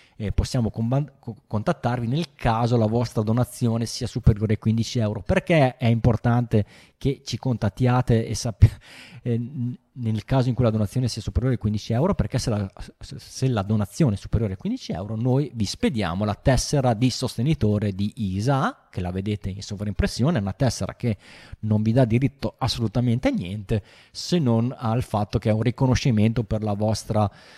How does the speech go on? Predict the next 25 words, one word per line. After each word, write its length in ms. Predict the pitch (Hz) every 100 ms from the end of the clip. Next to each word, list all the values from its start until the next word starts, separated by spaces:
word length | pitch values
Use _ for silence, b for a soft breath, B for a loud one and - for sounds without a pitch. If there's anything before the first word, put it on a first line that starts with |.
| B
eh, 380 | - 104 101 98 98
donazione. 720 | 139 123 110 110 92 95 98 b b b
Ehm, 800 | 113 101 98 95 92 92 92 95 -
ogni 240 | 147 151
anno 180 | 165 120
cambiamo 400 | - 110 117 143
la 80 | 196
grafica, 420 | 160 165 170 117
quindi 220 | - 110
se 140 | 101 107
volete 280 | 110 107
le 120 | 101 101
potete 400 | 107 107 - -
collezionare 720 | 104 101 95 117 107 110 107
se, 280 | - 95 -
eh, 160 | 98
diventerete 720 | 95 98 98 92 101 107 101
nostri, 520 | 104 107 110 - 104 101 b b
eh, 420 | 104 98 95 90
così, 220 | - 101 117
sostenitori, 800 | - - 107 101 113 107 107 107
eh, 260 | 107 101
ricorrenti 560 | 101 - 107 113 107 107
negli 280 | 165 240 147
anni. 340 | 78 92 143